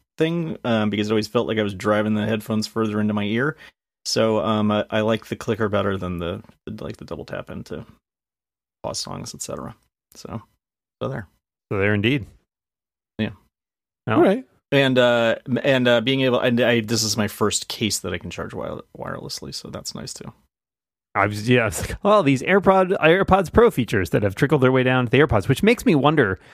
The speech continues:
Speaker 1: Right.
Speaker 2: like, when they, e-, eventually, I assume they'll do another pair of AirPods Pro. I, I'm curious to see
Speaker 1: Sure.
Speaker 2: what is the sort of new cutting edge feature there then, right? Like,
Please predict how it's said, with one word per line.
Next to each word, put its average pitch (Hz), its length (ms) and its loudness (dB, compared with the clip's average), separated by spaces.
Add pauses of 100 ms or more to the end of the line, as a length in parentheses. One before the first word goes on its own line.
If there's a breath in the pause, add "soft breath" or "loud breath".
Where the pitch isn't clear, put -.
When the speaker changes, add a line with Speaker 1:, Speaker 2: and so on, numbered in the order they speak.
Speaker 1:
Right. 113 160 -4 (300)
Speaker 2:
like, 123 320 2 (400)
when 131 160 4
they, 135 140 6 (100)
e-, - 240 0
eventually, 147 560 4
I 110 80 2
assume 127 240 4
they'll 113 180 4
do 120 220 4
another 107 440 4
pair 107 360 2
of 95 80 -2
AirPods 107 500 0
Pro. 98 500 0 (180)
I, 120 240 4
I'm 127 200 2
curious 127 460 4
to 127 120 0
see 147 160 2
Speaker 1:
Sure. 120 160 4
Speaker 2:
what 113 280 2 (420)
is 110 200 4
the 110 100 2
sort 117 240 2
of 104 100 -2
new 113 220 2
cutting 113 340 0
edge 101 220 0
feature 107 300 0
there 113 260 2
then, 90 240 -6
right? 98 280 2
Like, 95 360 -2